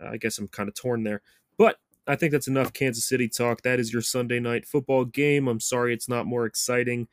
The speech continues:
Um, it might be exciting for fantasy playoffs implications if you have a Chief, 'cause those guys are always able to put up the big points. Um,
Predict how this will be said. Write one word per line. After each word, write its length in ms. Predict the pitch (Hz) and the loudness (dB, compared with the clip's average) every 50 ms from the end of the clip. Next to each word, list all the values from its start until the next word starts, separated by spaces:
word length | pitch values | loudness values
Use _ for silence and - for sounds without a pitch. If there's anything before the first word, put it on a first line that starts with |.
| _ _ _ _ _ _ | _ _ _ _ _ _
Um, 260 | 110 117 117 117 117 | -2 0 0 0 0
it 80 | 104 180 | 0 0
might 200 | 196 196 196 - | 2 0 0 2
be 80 | 190 180 | 0 0
exciting 360 | 175 - - 175 170 175 175 | 0 0 -2 -2 -2 -2 -2
for 120 | - 165 | -4 -4
fantasy 400 | - - 165 165 165 165 - 151 | -2 0 0 0 0 0 -2 -6
playoffs 720 | - - 165 165 175 170 165 160 160 - - - - - - _ _ _ - - - | -2 0 0 0 2 2 0 0 -2 -2 -4 -8 -10 -10 -12 _ _ _ -20 -8 -6
implications 760 | 139 143 131 147 131 - 180 190 214 - - 214 208 202 - - - - - - _ _ | -4 -2 -2 -2 0 2 2 2 2 2 2 0 0 0 -4 -8 -14 -20 -20 -20 _ _
if 360 | 135 131 135 135 131 - - | 2 4 6 6 4 2 0
you 200 | 135 139 139 131 | 0 2 2 2
have 580 | 123 - - 127 131 147 156 160 151 - - - - | 0 -2 0 0 2 2 2 0 -2 -4 -10 -8 -4
a 200 | 139 143 143 131 | 0 0 0 0
Chief, 440 | - - - - 139 147 143 - | -2 -4 -2 0 0 0 0 -2
'cause 160 | - - 113 110 | -4 -4 -2 0
those 200 | 120 131 120 - | 0 0 0 0
guys 340 | 131 127 127 131 117 - | -2 -2 0 -2 -2 -2
are 140 | 110 110 - - | -4 -4 -4 -4
always 400 | - 127 143 139 143 127 120 123 | 0 0 2 4 4 4 2 2
able 160 | 123 120 120 | 0 0 -2
to 80 | 113 | -2
put 180 | - - 127 120 | -2 -2 -2 -2
up 120 | 117 110 | -2 -2
the 80 | - 107 | -2 -4
big 260 | - 113 107 104 - | -2 -2 -2 -2 -4
points. 460 | - - 131 123 120 120 113 - - - _ _ _ _ _ _ _ _ | -8 -6 -4 -2 -2 -2 -4 -6 -12 -16 _ _ _ _ _ _ _ _
Um, 340 | - 113 113 113 113 110 - | -4 -2 -2 -2 -2 -4 -6